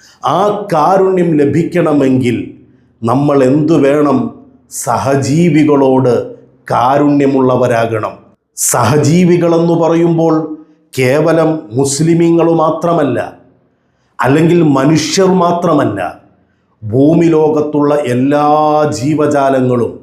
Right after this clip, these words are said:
അതാണ് തിരുനബി പറഞ്ഞത്, "ഇർഹമു മൻ ഫിൽ അർദ്",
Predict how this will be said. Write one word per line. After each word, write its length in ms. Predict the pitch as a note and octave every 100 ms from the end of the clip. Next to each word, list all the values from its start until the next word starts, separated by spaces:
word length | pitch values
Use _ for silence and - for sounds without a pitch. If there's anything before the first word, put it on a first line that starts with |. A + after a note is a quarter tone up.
| - - _ _ _
അതാണ് 440 | B2+ C#3+ E3 E3 D#3+
തിരുനബി 420 | D3+ E3+ E3 E3
പറഞ്ഞത്, 360 | E3 E3+ E3+ E3
"ഇർഹമു 800 | E3 E3 D#3+ D#3+ - F#3+ F3+ E3+ D3 - - - _ G#2 B2+
മൻ 220 | D#3 D#3 -
ഫിൽ 240 | D3 C3+ B2+
അർദ്", 200 | B2+ -